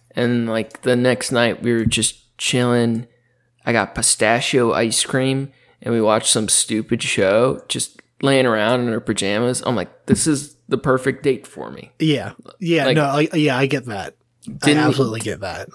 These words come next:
Speaker 1: didn't need sex, didn't need a show, whatever. Just, like,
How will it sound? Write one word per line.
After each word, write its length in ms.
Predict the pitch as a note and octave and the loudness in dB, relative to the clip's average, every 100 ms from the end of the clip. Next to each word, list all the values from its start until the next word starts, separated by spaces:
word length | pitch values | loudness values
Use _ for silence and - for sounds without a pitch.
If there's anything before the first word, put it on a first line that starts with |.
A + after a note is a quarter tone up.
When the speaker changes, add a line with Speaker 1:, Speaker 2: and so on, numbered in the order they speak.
| C3+ | -2
Speaker 1:
didn't 200 | D3+ D3+ | 0 2
need 200 | D#3+ D3 | 2 0
sex, 420 | - C#3 C3+ - | 0 0 0 -4
didn't 220 | - A#2 | -6 -2
need 180 | B2+ C#3 | 2 2
a 40 | |
show, 380 | C#3 - B2 B2 | 2 2 2 4
whatever. 520 | A#2+ B2 B2 B2 A2 | 4 4 4 2 -2
Just, 280 | F#2+ - - | -6 -6 -2
like, 340 | B2+ A2 - | 0 0 -6